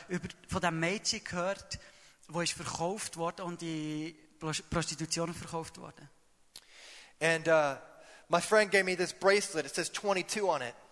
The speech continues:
Speaker 1: Und mein Kollege hat mir das Bändchen gegeben, es heisst zweiundzwanzig drauf.
Speaker 2: It was made by a girl named Toha.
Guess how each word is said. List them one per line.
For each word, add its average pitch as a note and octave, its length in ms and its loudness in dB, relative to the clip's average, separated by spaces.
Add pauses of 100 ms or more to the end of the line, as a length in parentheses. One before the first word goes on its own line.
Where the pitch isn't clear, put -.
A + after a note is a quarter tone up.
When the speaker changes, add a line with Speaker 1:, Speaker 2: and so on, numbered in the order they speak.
(380)
Speaker 1:
Und F3 220 -14 (160)
mein F#3 140 0
Kollege F#3 420 0
hat F#3 60 -10
mir E3 120 -2 (140)
das - 260 -10
Bändchen F#3+ 320 -2
gegeben, F#3 260 -2
es F3+ 120 -6
heisst D#3 260 -4
zweiundzwanzig F3 760 -6
drauf. E3 220 -6 (340)
Speaker 2:
It E3 60 -4
was F3+ 160 0
made A#3 280 6
by F3 180 8
a - 20 6
girl F#3+ 240 2
named F#3 280 2
Toha. D#3+ 640 2